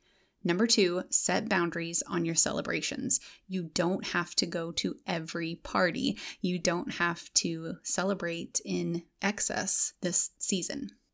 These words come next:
Thanksgivings can still be enjoyed without the stomach ache. Christmas truly can be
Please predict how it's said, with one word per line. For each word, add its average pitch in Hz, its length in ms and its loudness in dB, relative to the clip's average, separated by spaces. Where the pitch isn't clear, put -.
Thanksgivings 190 800 -2
can 185 220 -4
still 190 320 2
be 208 140 0
enjoyed 175 640 2
without 170 340 -6
the - 60 -8
stomach 220 360 2
ache. - 280 -8
Christmas 220 380 2
truly 214 320 2
can 202 420 0
be 175 260 -8